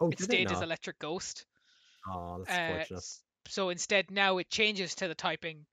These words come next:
Speaker 2: so it gets Stab with its new move. So,
Speaker 1: Yeah,
Speaker 2: it's,
Speaker 1: that's
Speaker 2: it's really
Speaker 1: good.
Speaker 2: good.
Speaker 1: Mm-hmm. Um, Infernape.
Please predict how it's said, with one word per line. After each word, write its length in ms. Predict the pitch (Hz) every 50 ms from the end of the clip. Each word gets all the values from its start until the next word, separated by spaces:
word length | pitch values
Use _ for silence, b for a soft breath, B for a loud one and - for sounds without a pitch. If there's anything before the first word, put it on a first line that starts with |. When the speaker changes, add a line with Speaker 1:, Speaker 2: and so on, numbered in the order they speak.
| _ -
Speaker 2:
so 160 | - - 180
it 80 | 165 -
gets 240 | 165 160 - -
Stab 580 | - - - - - - 202 185 185 175 165 -
with 120 | 175 175 165
its 200 | 156 151 - -
new 160 | 185 160 160
move. 300 | 160 160 156 151 147 160 - - - b b b b b b b b b b b b _
So, 240 | 92 90 85 82 82
Speaker 1:
Yeah, 280 | 85 85 85 87 90 87 - _ -
Speaker 2:
it's, 100 | 196 -
Speaker 1:
that's 220 | 120 - - -
Speaker 2:
it's 140 | 208 190 175
really 160 | 175 160 156
Speaker 1:
good. 240 | - 151 151 151 - - _ _ _ _ _ _ _ _ _ _ _ _ _ _
Speaker 2:
good. 80 | 107 98
Speaker 1:
Mm-hmm. 1080 | 90 92 90 82 - _ _ _ _ _ _ _ _ _ _ _ _ _ _ _ - 95
Um, 460 | 95 95 95 95 95 95 95 98 98 -
Infernape. 760 | 110 98 - - - - 98 95 95 92 95 90 92 -